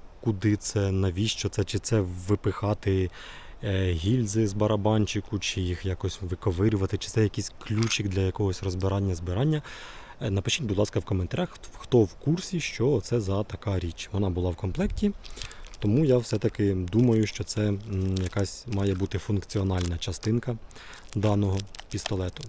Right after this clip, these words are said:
Ну і останній, найцікавіший, це оця от шкіряна сумка. Я от просто кайфую навіть від самої лише сумки. Подивіться, це шкіра, це такий от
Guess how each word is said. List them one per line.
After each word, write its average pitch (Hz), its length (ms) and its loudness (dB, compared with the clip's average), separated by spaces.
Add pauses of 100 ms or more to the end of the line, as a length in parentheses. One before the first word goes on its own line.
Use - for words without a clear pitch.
(360)
Ну 165 180 4
і 127 120 2
останній, 98 800 -4
найцікавіший, 104 920 -6 (220)
це 110 80 -10
оця 101 320 -10
от 87 320 -14
шкіряна 107 520 -8 (140)
сумка. 113 320 -8
Я 95 160 -6
от 90 140 -8 (420)
просто 107 360 -2 (100)
кайфую 104 580 -2
навіть 90 440 -4
від - 100 -8
самої 104 480 -2
лише 90 340 -6
сумки. 110 420 -2
Подивіться, 90 540 -8 (500)
це - 140 -6
шкіра, 110 640 -4
це 90 320 -6
такий 90 380 -8
от - 140 -10